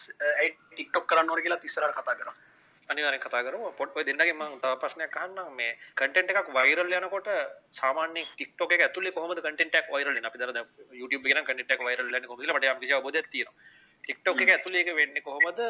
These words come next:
Speaker 2: වෛරල් එකක් යන්න ඒ කන්ටෙන්ට් එකට අවශ්‍ය කරන දේවල් මොනවද?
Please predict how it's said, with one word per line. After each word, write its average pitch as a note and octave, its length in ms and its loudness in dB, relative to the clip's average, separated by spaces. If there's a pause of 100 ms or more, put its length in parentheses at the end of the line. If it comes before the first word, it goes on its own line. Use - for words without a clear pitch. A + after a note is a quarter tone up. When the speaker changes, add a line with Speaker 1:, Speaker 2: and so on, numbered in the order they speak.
(100)
Speaker 2:
වෛරල් D#3 400 -2
එකක් E3+ 240 -4
යන්න E3+ 280 2 (280)
ඒ C#3+ 160 -2
කන්ටෙන්ට් D3 360 0
එකට E3+ 120 0
අවශ්‍ය D3 360 0
කරන F3 260 -2 (680)
දේවල් D#3+ 320 6
මොනවද? G#2 300 -10